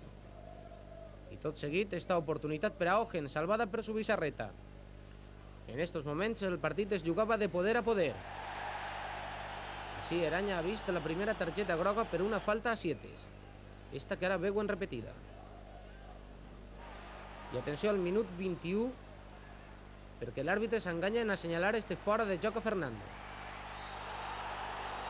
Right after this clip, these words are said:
Quan el jugador del València envia la pilota a gol, l'acció ja estava anul·lada.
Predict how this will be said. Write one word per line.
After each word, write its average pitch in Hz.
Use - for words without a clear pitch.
Quan 120
el 117
jugador 143
del 143
València 170
envia 165
la 156
pilota 156
a 135
gol, 196
l'acció 131
ja 214
estava 226
anul·lada. 147